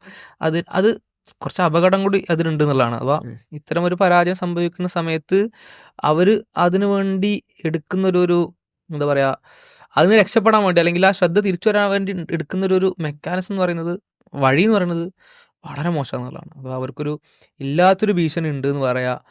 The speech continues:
Speaker 1: അത് അവർക്ക് നമ്മൾ എന്തുകൊണ്ട് അത് ഇല്ലാത്ത ഭീഷണി എന്ന് പറഞ്ഞു നിൽക്കുമ്പോ അവർക്ക് പോലും അത് എക്സ്പ്ലെയിൻ ചെയ്യാൻ പറ്റുന്നില്ല.
Speaker 2: ഉം.
Speaker 1: ഇപ്പോ മാധ്യമപ്രവർത്തകർ ചോദിക്കുന്നുണ്ട് അവരോട്, ഏത് സീനിലാണ് ഈ പ്രശ്നം ഉന്നയിച്ചത്, പ്രശ്നം ഉന്നയിക്കുന്ന ആളുകൾ പ്രശ്നം ഉന്നയിച്ച സീൻ ഏതാണ്, അതേപോലെ തന്നെ എന്ത് ഭീഷണിയാണ് നിങ്ങൾക്ക് വന്നത്,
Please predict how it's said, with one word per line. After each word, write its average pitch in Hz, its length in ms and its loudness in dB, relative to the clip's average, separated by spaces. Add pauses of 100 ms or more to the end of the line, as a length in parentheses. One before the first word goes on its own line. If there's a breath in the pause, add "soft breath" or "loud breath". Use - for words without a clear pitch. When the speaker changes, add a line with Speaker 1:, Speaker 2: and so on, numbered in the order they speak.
(400 soft breath)
Speaker 1:
അത് 151 300 0 (120)
അവർക്ക് 170 300 2
നമ്മൾ 143 440 -6
എന്തുകൊണ്ട് 170 340 0
അത് 185 40 4
ഇല്ലാത്ത 170 300 2
ഭീഷണി 170 260 -4
എന്ന് 170 120 -4
പറഞ്ഞു 170 140 -4
നിൽക്കുമ്പോ 170 360 -6 (400)
അവർക്ക് 160 200 -4
പോലും 208 160 4
അത് 202 60 4
എക്സ്പ്ലെയിൻ 202 340 0
ചെയ്യാൻ 185 100 4
പറ്റുന്നില്ല. 147 420 -2 (200)
Speaker 2:
ഉം. 123 80 -8
Speaker 1:
ഇപ്പോ 123 300 -6 (140)
മാധ്യമപ്രവർത്തകർ 147 640 -2
ചോദിക്കുന്നുണ്ട് 139 480 -2
അവരോട്, 117 260 -6 (680 soft breath)
ഏത് 151 200 6
സീനിലാണ് 175 640 4 (300)
ഈ 135 120 -2
പ്രശ്നം 143 440 -2
ഉന്നയിച്ചത്, 127 360 -4
പ്രശ്നം - 440 -12
ഉന്നയിക്കുന്ന 170 340 -6
ആളുകൾ 170 220 0
പ്രശ്നം 175 300 -6
ഉന്നയിച്ച 175 260 -4
സീൻ 175 260 -2
ഏതാണ്, 131 240 -2 (540 soft breath)
അതേപോലെ 151 640 0
തന്നെ 160 240 -2 (280 soft breath)
എന്ത് 180 300 4
ഭീഷണിയാണ് 180 380 2
നിങ്ങൾക്ക് 143 220 -2
വന്നത്, 123 260 -6